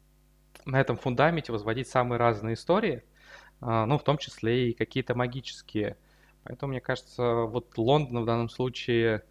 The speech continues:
а, и отличается от других, а, городов вот в выгодную сторону. А, ну и плюс еще, наверно,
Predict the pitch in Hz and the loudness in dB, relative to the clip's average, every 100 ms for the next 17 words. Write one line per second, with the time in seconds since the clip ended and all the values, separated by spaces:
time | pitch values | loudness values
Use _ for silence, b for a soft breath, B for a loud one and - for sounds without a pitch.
0 | b b b - 107 107 104 101 - _ | b b b -12 -6 -4 -2 -4 -8 _
1 | - 131 135 117 120 117 147 127 113 - | -12 0 2 2 0 -2 0 2 0 -2
2 | 104 98 98 110 131 165 220 - _ 127 | -6 -4 -4 -2 -2 -2 -4 -6 _ -2
3 | 113 110 107 101 - _ _ - 120 120 | 0 2 2 0 -6 _ _ -6 -2 0
4 | 160 - 117 110 110 - 110 131 127 117 | 0 -2 -16 -8 -8 -6 -4 0 0 -2
5 | 107 - 139 151 110 98 B B B B | -8 -4 -2 -2 -4 -8 B B B B
6 | - 110 104 104 _ _ 147 180 160 - | -16 -10 -8 -8 _ _ -6 -4 -4 -4
7 | - 170 - - 135 123 120 139 123 | -2 -4 -4 -4 -2 0 2 0 -2